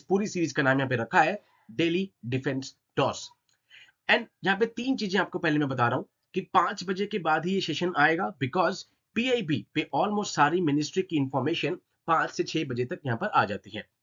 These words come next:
नंबर टू, यहाँ पर सोर्स लिया गया है डीडी न्यूज। डीडी न्यूज से जो भी इंपॉर्टेंट न्यूज यहाँ पर होगी, जो हमारे एग्जाम point of view से इंपॉर्टेंट है और कहीं स्टैटिक सब्जेक्ट से यहाँ पे कनेक्ट हो रहा है, वो हम डिस्कस करेंगे।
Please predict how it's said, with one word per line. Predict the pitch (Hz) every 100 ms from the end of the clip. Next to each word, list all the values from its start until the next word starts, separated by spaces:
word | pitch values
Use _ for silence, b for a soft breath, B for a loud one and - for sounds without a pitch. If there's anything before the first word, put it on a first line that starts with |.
| _ _ _ -
नंबर | 113 110
टू, | 107 127 196 - b b
यहाँ | 143
पर | 156 185
सोर्स | - 220 214
लिया | 165 147
गया | 139
है | 143 196
डीडी | 127 127 147
न्यूज। | 135 131 101 - - _ _ _ -
डीडी | 135 156 175
न्यूज | 170 196
से | 180
जो | 147
भी | 190 196
इंपॉर्टेंट | 131 160 156 170
न्यूज | 160 139
यहाँ | 131 123
पर | 131
होगी, | 147 190 123 _ b b
जो | 139
हमारे | 127 135 143 123
एग्जाम | 113 107 139 165 160
point | 151
of | 156
view | 165
से | 156 160
इंपॉर्टेंट | 147 147 156 170
है | 170 _ _ B B B
और | 160
कहीं | 170 196 226 214 _ -
स्टैटिक | - 214 180 - 262 -
सब्जेक्ट | 185 151 175
से | -
यहाँ | 165 160
पे | 147
कनेक्ट | 139 135 143
हो |
रहा | 135 139
है, | 113
वो | 113
हम | 117
डिस्कस | 127 127 135
करेंगे। | - 139 139